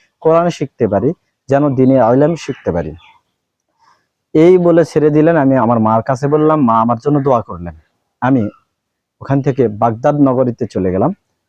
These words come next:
ইলম অর্জন করলাম, কোরআন এবং ফিকহ পড়লাম। অনেক দিন বাদে আবার রায়নগরীতে আসলাম। এসে বড় জামে মসজিদে আমি মুক্তাসারুল মুজানি গ্রন্থের দার্স দিচ্ছিলাম।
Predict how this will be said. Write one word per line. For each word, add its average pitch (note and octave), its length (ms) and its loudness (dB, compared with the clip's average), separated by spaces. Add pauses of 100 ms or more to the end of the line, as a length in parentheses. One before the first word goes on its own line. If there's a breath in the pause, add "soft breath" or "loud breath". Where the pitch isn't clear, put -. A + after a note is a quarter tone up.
(200)
ইলম D3+ 200 2
অর্জন A2+ 300 0
করলাম, E2+ 280 -4 (140)
কোরআন B2+ 320 0
এবং A2+ 180 0 (100)
ফিকহ B2+ 340 -4 (280)
পড়লাম। G#2 320 0 (640)
অনেক F3 280 0
দিন E3+ 180 2
বাদে C#3+ 280 2 (200)
আবার C#3 340 2
রায়নগরীতে G#2+ 640 0
আসলাম। F2 380 -8 (600)
এসে A#2 240 0 (1040)
বড় C3+ 240 2 (120)
জামে B2 260 0
মসজিদে A2+ 460 -2
আমি G#2+ 240 -2 (540)
মুক্তাসারুল C#3+ 760 0
মুজানি A#2+ 580 2 (480)
গ্রন্থের B2+ 500 -2 (180)
দার্স A#2+ 260 0 (140)
দিচ্ছিলাম। E2+ 500 -6